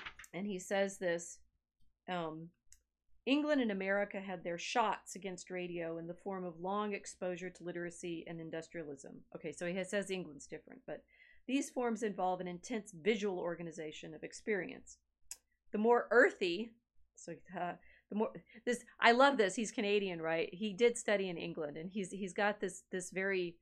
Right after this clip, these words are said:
you know, sort of primit-, it's like primit-, it's, it, well, ear-, earthy and tribal vision of the rest of Europe, but whatever.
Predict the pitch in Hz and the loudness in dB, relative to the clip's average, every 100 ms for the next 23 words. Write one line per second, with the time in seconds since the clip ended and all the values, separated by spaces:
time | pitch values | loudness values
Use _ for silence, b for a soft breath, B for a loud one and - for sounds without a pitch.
0 | _ _ - 185 170 165 170 160 - - | _ _ -10 -6 -6 -4 -6 -6 -2 0
1 | 202 196 - - 160 170 202 180 190 165 | 2 0 -4 -6 -6 -6 -8 -8 -8 -8
2 | 160 - 185 - 170 175 165 - 190 190 | -12 -12 -12 -12 -14 -6 -4 0 0 2
3 | 202 220 220 180 - 185 185 180 160 147 | 4 4 2 -4 0 4 4 4 0 -2
4 | 165 185 208 160 156 196 - 156 165 151 | 0 2 2 0 0 -2 -4 -6 -4 -4
5 | - 160 156 147 - | -6 -12 -8 -8 -10